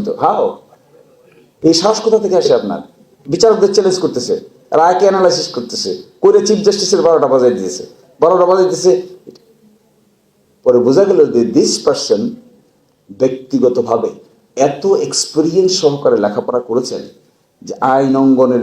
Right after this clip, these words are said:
বিচারক, সিনিয়র আইনজীবী পর্যন্ত ওর ভয়ে তটস্থ থাকে যে না জানি আমি যা বলছি এর কোথায় খোদ বের করে,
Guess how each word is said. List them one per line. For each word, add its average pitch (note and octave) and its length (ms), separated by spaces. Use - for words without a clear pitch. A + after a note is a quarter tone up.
বিচারক, A#2 520
সিনিয়র A#2+ 440
আইনজীবী A#2 580
পর্যন্ত A#2 420
ওর G#2+ 180
ভয়ে G2+ 340
তটস্থ - 400
থাকে - 240
যে F#2+ 120
না A#2 180
জানি A#2 240
আমি B2+ 220
যা C3 100
বলছি B2 440
এর A#2 140
কোথায় - 280
খোদ - 260
বের - 300
করে, - 160